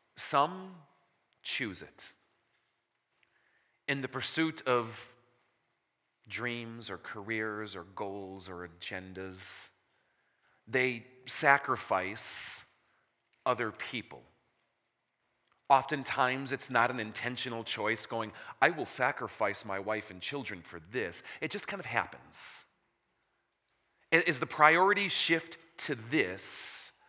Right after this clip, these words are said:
meaningful human connection gets relegated to that with the self-imposed lie that it will always be there,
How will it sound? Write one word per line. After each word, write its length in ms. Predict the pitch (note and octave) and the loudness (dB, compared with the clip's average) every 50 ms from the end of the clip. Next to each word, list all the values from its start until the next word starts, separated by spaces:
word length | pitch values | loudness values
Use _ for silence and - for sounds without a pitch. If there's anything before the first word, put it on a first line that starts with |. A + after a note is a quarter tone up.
| - - - - - - - - | -20 -20 -20 -20 -20 -20 -12 -8
meaningful 800 | C3 D3+ E3 F3 F#3 G3+ G#3 G#3 G3 - - F#3 F#3 F3+ F#3 | -2 2 4 4 4 4 2 0 -2 -4 0 2 2 2 2
human 540 | F#3 F3+ - - F3 E3 D#3+ D#3 D3+ D3 D3 | 0 -4 -2 -2 0 0 0 -2 -2 -4 -6
connection 960 | - - D3 C3+ C3+ C#3+ D3+ D#3 - - - - - B2 G2+ F#2+ F#2+ G2+ G#2 - - - - - - | -6 -6 -6 -4 2 6 6 6 6 4 -2 -2 -2 -2 -4 -6 -8 -12 -14 -16 -16 -16 -16 0 4
gets 260 | - D3 - - - | 4 4 4 4 -2
relegated 880 | C#3 B2 C3 D3 E3 F#3 G3 F3+ B2 D#3 D#3+ D#3 D3 D#3 D3+ C#3 A#2 - | 2 8 10 10 10 10 6 2 2 2 2 2 2 2 0 -2 -4 -6
to 260 | - - D#3+ D3 B2+ A#2 A2+ A2+ | -6 -4 -4 -4 -6 -6 -4 0
that 600 | A#2 D#3 D3 C3 A2 G2 F#2 F#2+ G2 - - - - - - - - _ _ _ _ _ - - - - _ _ _ _ _ - | 4 6 8 8 8 6 4 2 0 -4 -10 -12 -12 -12 -12 -14 -18 _ _ _ _ _ -20 -20 -20 -20 _ _ _ _ _ 0
with 200 | D3+ G3 F#3+ - - D#3+ | 2 2 2 2 0 0
the 240 | F3 F#3 F3+ F3 | 2 2 2 2
self-imposed 760 | F3 - - - G#3+ A3 A3 A#3+ G#3+ D#3+ F3 F#3 E3+ - - E3+ | 0 0 2 4 4 4 4 2 0 0 2 0 0 0 0 4
lie 480 | D3 D3 C#3+ D3 D3+ D3 C#3+ C#3 C3 | 8 8 10 10 10 10 10 8 8
that 180 | A#2 B2+ B2+ B2+ | 6 4 4 4
it 80 | C3+ | 2
will 140 | C3+ C#3+ C#3 - | 0 0 2 2
always 320 | C#3+ D#3 C#3+ C#3+ C3+ A2+ | 2 2 2 0 -2 -4
be 180 | - - A#2+ A2 | -4 -6 -6 -6
there, 300 | G2+ F#2+ C#2 A1 - | -6 -8 -10 -12 -14